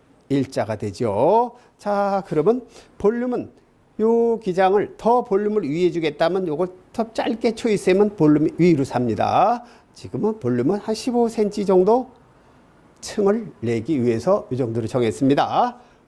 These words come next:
오케이. 자, 그 다음 백이 완료됐습니다. 예, 그 다음에는 사이드로 들어가 보도록 하겠습니다.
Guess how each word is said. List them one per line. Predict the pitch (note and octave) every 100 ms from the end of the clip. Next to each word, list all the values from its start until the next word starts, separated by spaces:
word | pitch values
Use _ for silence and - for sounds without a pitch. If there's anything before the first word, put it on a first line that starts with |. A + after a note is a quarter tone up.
| -
오케이. | C#3 D#3 C#3 F3
자, | B3 B3
그 | A#3
다음 | G3 E3+ B3+ D#4 - _ _ -
백이 | C4+ C4+ B3+
완료됐습니다. | F3+ F#3 E3+ D3+ D#3+ D#3 C#3 C#3+ A3+ C#4 C#4+ -
예, | D3 E3+ G#3+ A3+
그 | F3
다음에는 | F#3+ F#3+ F#3 A3+ C#4+ - -
사이드로 | - - G#3+ G#3+ F#3+ F#3+
들어가 | E3 D#3 D3
보도록 | C#3 D3+ F3+ -
하겠습니다. | E3+ - E3+ E3+ C#3 D#3+ A#3+